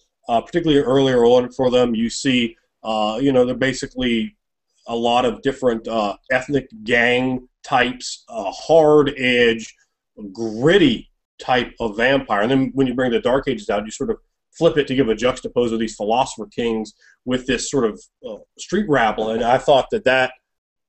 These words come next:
that really locked, and something I always tell people when they think of Venture or think of Bourgeois, that, you know, it, it's two sides of a coin, and they're very, very different faces.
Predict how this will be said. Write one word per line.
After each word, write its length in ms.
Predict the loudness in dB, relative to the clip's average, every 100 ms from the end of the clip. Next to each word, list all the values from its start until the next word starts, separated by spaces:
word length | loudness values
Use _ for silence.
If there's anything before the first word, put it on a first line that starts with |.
| _
that 220 | -2 0 4
really 220 | 2 2
locked, 460 | 4 4 2 -2
and 100 | -8
something 320 | -8 -2 2 4
I 40 |
always 180 | 4 4
tell 100 | -2
people 140 | -2
when 120 | -2 0
they 100 | 0
think 180 | -2
of 60 | -2
Venture 500 | 0 -2 -2 -8 -6
or 180 | -2 -2
think 240 | 0 0 0
of 100 | 0
Bourgeois, 520 | -2 2 2 4 2 -4 _ _
that, 280 | 0 2 2 -2 _ _ _ _ _ _ _ _ _ -10
you 140 | -2
know, 140 | 4 4
it, 160 | 4 -2
it's 160 | -6
two 180 | -2 -2
sides 360 | 2 4 4 2
of 40 |
a 40 |
coin, 360 | -2 4 6 6
and 80 | 2
they're 80 | 2
very, 220 | 4 2
very 200 | 2 0
different 300 | 0 -4 -6
faces. 500 | -4 -4 -4 -12 -10